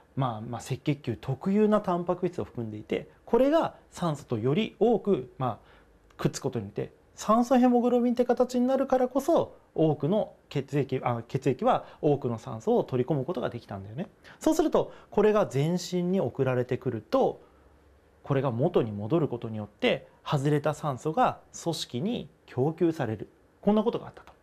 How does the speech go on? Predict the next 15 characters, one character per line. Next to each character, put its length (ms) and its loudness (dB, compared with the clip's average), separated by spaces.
だ 80 0
け 80 -2
ど 80 -4
ね、 160 -10
よ 100 2
く 100 -12
考 300 -6
え 60 -2
て 100 -10
み 80 -8
て 100 -10
よ。 100 -12
肺 300 4
で 120 4
ね、 140 0